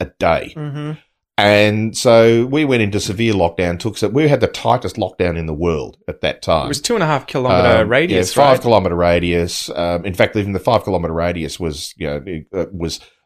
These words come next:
Speaker 1: and the, and, you know, you could only leave home for four reasons and, you know, blah,
Speaker 2: Yeah.
Speaker 1: blah, blah. So we're in the tightest lockdown in the world at the time.
Speaker 2: And it
Speaker 1: Um,
Speaker 2: worked.
Speaker 1: but three months later, we went to zero.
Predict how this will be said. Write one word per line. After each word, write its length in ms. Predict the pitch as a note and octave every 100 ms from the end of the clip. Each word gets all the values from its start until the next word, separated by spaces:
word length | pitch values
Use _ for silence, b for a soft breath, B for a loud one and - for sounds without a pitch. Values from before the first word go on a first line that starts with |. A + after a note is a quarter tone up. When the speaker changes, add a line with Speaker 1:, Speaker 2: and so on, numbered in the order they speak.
| _
Speaker 1:
and 120 | A2 G#2+
the, 160 | A2
and, 200 | B2 A2
you 60 | G#2+
know, 60 | F#2+
you 160 | G#2
could 120 | G2
only 180 | A2 A2
leave 200 | G2+ G2
home 220 | G2+ F#2 F2+
for 100 | D#2
four 260 | - F2 E2
reasons 680 | F#2+ G2 F#2+ F#2 F2 F2+ - -
and, 540 | D#2 D#2 E2 E2 D#2
you 80 | D#2
know, 80 | D2
blah, 180 | - D#2
Speaker 2:
Yeah. 60 |
Speaker 1:
blah, 140 | C2 C#2
blah. 240 | B1 - b b
So 260 | - A#2+ G#2
we're 160 | D3 D3
in 80 |
the 80 | G#2+
tightest 340 | - G#2+ F#2 F2+
lockdown 380 | E2+ - D#2
in 60 | D2+
the 60 | D2+
world 320 | D#2+ E2+ D2+
at 60 | -
the 60 |
time. 440 | E2 G2 D#2+ B1+ - _ _
Speaker 2:
And 140 | G#2+ G#2
it 20 |
Speaker 1:
Um, 100 | G2
Speaker 2:
worked. 220 | F3+ C3
Speaker 1:
but 300 | B2+ B2+ -
three 220 | - D#3 E3+
months 260 | D3 -
later, 280 | C#3+ F#3 F#2
we 120 | G#2
went 200 | A2 A2+
to 80 | -
zero. 420 | G2+ D#3 F2 -